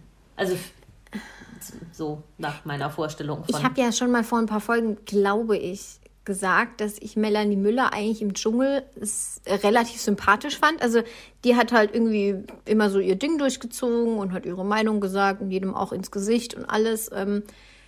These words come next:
Speaker 2: aber hier mit, mit ihren Liebeskugeln und was da hier immer am Start ist und keine Ahnung was, das ist schon, äh, fragwürdig. Auch jetzt gerade immer, was sie da, was sie da so loslässt auf Social Media und wie schlecht es ihr geht,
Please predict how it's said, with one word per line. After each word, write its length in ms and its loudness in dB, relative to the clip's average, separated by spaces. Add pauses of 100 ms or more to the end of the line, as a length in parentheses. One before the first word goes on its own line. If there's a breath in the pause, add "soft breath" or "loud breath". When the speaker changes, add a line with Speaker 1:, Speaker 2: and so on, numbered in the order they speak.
(280 loud breath)
Speaker 2:
aber 420 6
hier 260 0
mit, 260 0
mit 220 0
ihren 280 2
Liebeskugeln 840 4
und 140 0
was 160 -2
da 80 0
hier 260 4
immer 160 0
am 100 -2
Start 420 4
ist 160 -4
und 140 -4
keine 280 4
Ahnung 320 0
was, 260 0
das 180 -8
ist 240 -6
schon, 500 0
äh, 20 -2 (580)
fragwürdig. 680 2
Auch 100 0
jetzt 300 -2
gerade 420 2
immer, 380 2
was 160 -4
sie 80 -4
da, 240 0 (380 loud breath)
was 120 -2
sie 80 0
da 160 6
so 100 2
loslässt 760 2
auf 100 -4
Social 360 0
Media 480 4
und 120 0
wie 60 -8
schlecht 320 -4
es 160 -10
ihr 160 0
geht, 800 -4